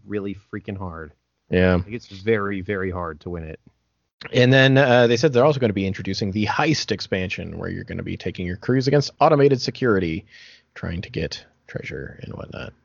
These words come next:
Speaker 2: I don't know what that means, but sounds neat.
Speaker 1: That's slick.
Speaker 2: Um, also, one thing that I just randomly noticed on this artwork,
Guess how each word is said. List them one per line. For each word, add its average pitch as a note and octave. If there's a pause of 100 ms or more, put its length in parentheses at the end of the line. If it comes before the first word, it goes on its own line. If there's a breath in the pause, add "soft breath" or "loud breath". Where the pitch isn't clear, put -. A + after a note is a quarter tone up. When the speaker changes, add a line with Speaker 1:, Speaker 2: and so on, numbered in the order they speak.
(160)
Speaker 2:
I D#2+
don't E2+
know E2+
what F#2
that G2+
means, B2
but -
sounds F#2+
neat. B1+ (600 loud breath)
Speaker 1:
That's -
slick. E2+ (380)
Speaker 2:
Um, F#2+
also, C#3
one C3
thing B2+
that A#2
I G#2+
just G2
randomly G#2
noticed F#2+
on E2+
this A#2
artwork, C3+